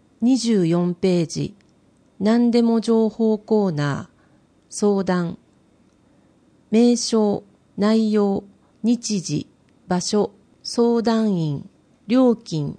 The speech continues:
予約、問い合わせの順に申し上げます。名称、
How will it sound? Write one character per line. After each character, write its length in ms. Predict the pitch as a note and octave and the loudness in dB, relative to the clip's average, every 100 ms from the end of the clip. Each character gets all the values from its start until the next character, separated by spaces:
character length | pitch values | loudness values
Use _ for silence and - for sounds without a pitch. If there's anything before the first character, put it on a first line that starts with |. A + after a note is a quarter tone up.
| - | -4
予 80 | |
約、 560 | F3 F3+ F3 _ D#3+ D#3+ - _ _ _ | 0 0 -2 _ -6 -6 -10 _ _ _
問 240 | A3+ A#3 | 0 0
い 80 | A3+ | 0
合 80 | A3 | 0
わ 120 | A3 | -2
せ 360 | G#3+ G#3+ G#3 - _ | -4 -4 -6 -8 _
の 140 | G3 G3+ | -2 -2
順 300 | F#3 G3 F#3+ | 0 0 0
に 80 | F#3+ | 0
申 260 | F#3 F3+ | 0 0
し 160 | F3 F#3+ | -2 -2
上 100 | F3 | -4
げ 120 | E3+ E3 | -2 -4
ま 200 | D#3+ D#3+ | -4 -6
す。 280 | - - _ _ _ _ _ _ _ _ _ _ _ | -12 -20 _ _ _ _ _ _ _ _ _ _ _
名 280 | G#3 A3+ G#3+ | 2 2 0
称、 460 | - G#3 G3 F#3+ | 0 0 0 -2